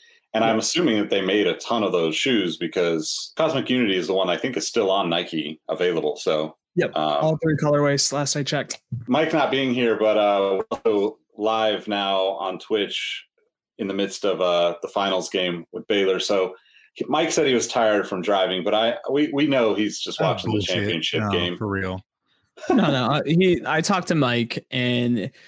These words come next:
Speaker 2: as big of a San Antonio Spurs fan as that guy is, he
Speaker 1: <laughs>
Speaker 2: really is trying to be the best dad he can be. And with Mike, I'm sure he's gonna do it. So he's actually in a Lamaze class. So if you see Mike,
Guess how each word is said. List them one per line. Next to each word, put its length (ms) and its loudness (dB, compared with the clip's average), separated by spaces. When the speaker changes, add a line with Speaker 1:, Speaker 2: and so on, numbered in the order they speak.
Speaker 2:
as 160 0
big 180 2
of 100 4
a 60 4
San 320 2
Antonio 380 2
Spurs 320 0
fan 180 0
as 80 0
that 180 2
guy 200 0
is, 240 2
he 300 -2
Speaker 1:
<laughs> 120 0
Speaker 2:
really 420 4
is 320 2
trying 260 0
to 60 4
be 280 2
the 80 0
best 240 0
dad 160 0
he 80 0
can 320 0
be. 160 2
And 100 2
with 120 0
Mike, 280 0
I'm 120 -2
sure 200 -2
he's 140 0
gonna 120 0
do 160 2
it. 100 2
So 100 2
he's 120 2
actually 300 0
in 60 2
a 40 2
Lamaze 460 2
class. 400 -4
So 240 -2
if 400 -2
you 80 2
see 300 2
Mike, 340 2